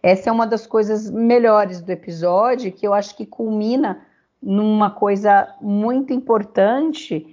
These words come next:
é que quando eles chegam ali no impasse, né, e o Cisco fala, "Não, a gente chegou no impasse",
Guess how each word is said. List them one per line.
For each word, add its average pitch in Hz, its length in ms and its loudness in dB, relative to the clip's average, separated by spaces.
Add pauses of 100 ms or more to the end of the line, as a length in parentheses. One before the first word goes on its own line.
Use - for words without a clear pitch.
(180)
é 180 200 2
que 233 760 -6 (160)
quando 226 340 4
eles 214 240 2
chegam 202 400 0
ali 196 160 -2
no 202 100 -2
impasse, 190 1160 -2
né, 202 240 -6
e 190 80 -8
o 202 40 -10
Cisco 196 320 -12
fala, 190 280 0
"Não, 196 160 -4
a 185 60 -2
gente 180 240 -8
chegou 190 280 -8
no 190 60 -4
impasse", 190 720 -4